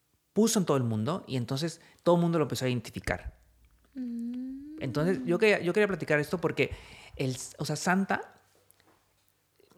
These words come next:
Speaker 1: eh, sí es un personaje como súper representativo de la Navidad hoy.
Speaker 2: Sí.
Speaker 1: Muy, muy, muy representativo.
Speaker 2: Y
Speaker 1: Y que
Speaker 2: bastante relacionado también a la marca Coca-Cola, ¿no?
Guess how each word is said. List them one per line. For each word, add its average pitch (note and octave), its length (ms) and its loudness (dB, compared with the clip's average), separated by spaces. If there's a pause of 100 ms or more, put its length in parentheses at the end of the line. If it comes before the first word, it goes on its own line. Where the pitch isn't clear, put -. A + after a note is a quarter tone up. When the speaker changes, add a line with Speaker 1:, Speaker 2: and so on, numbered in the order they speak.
(140)
Speaker 1:
eh, E3 120 2
sí F#3+ 120 2
es G3+ 120 0
un C4 100 0
personaje E3 540 2
como D#3 240 2
súper G3 260 0
representativo C#3+ 640 0
de G3+ 60 4
la F3 100 2
Navidad G#2 340 2
hoy. G2 180 -6 (540)
Speaker 2:
Sí. C4 320 -2
Speaker 1:
Muy, F3+ 260 6
muy, G#3+ 220 4
muy G3 160 6
representativo. D#3 760 0 (300)
Speaker 2:
Y D4+ 80 4
Speaker 1:
Y D4 40 6
que C4 80 -2
Speaker 2:
bastante C#4+ 520 6
relacionado C4 460 4
también A#3 280 2
a B3+ 40 -8
la G#3 120 -4
marca G3+ 300 -4
Coca-Cola, - 580 -2
¿no? D#4+ 140 -4